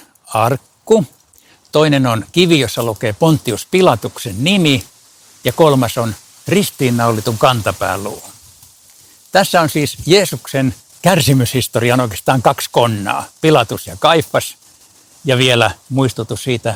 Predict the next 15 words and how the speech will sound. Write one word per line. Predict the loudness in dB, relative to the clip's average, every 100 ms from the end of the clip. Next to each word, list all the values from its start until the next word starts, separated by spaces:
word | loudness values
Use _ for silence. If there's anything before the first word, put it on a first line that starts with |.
| -2
millä | 0 2
tavalla | 2 0 0 0
Jeesus | 0 0 -4 -14 -4
kuoli. | -2 -2
Se | 0
ei | 2
ole | 2
siis | 0 -2
Jeesuksen | 2 2 0 -8 -10
kantapään | -8 -8 -10 -4 -2 -2
luu, | -4
mutta | -6 -6 -2
ristiinnaulitun | -2 -4 -6 -6 -6 -8 -10 -8
toisen | -4 -4 -4 -8
miehen. | -8 -8 -10 -10